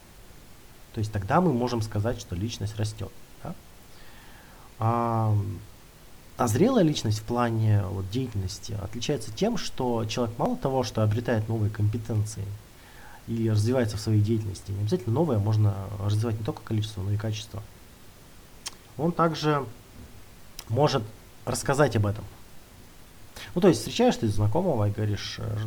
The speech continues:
ну, чем ты занимаешься? И некоторые люди не могут рассказать, чем они занимаются.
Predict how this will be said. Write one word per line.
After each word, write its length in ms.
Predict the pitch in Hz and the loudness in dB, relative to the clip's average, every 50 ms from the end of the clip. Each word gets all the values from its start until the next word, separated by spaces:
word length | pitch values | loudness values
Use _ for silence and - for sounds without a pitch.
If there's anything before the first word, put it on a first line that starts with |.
| 107 | -6
ну, 120 | 120 127 - | -8 -6 2
чем 160 | - - 240 | 2 2 2
ты 120 | 247 - 127 | 2 0 -2
занимаешься? 640 | 113 113 113 110 107 104 98 101 - - - - - - - | 0 2 4 6 6 6 4 2 -2 -6 -12 -12 -14 -10 -6
И 120 | 127 160 | -4 -4
некоторые 500 | 170 151 156 170 - - - 165 143 135 | -2 -2 -2 -2 -4 -4 -6 -4 -4 0
люди 180 | 143 170 170 160 | 0 0 0 0
не 120 | 147 156 | 0 2
могут 300 | 175 170 151 117 107 104 | 4 4 4 4 2 0
рассказать, 380 | 101 101 - - 98 95 92 87 | -2 -4 -4 -4 -4 -4 -4 -6
чем 160 | - - 104 | -8 -8 -8
они 160 | 98 95 92 | -6 -6 -6
занимаются. 480 | 90 92 92 95 95 95 104 - - | -6 -6 -6 -6 -8 -10 -12 -16 -18